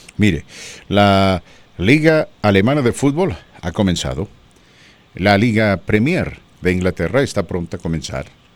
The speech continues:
En aproximadamente tres semanas se cree que la Liga Española va a empezar.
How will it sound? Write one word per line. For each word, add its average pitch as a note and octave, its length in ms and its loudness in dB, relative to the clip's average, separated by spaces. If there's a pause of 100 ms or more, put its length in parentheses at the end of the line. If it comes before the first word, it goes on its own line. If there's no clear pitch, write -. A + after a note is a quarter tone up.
(160)
En F2 100 -6
aproximadamente A2 680 -2
tres A2 220 0
semanas G2 360 -2
se E2+ 140 -8
cree F#2 200 -4
que F2 140 -6
la D#2+ 80 -2
Liga E2+ 180 -4
Española E2+ 440 -4
va D2+ 80 -6
a D2 40 -4
empezar. - 500 -10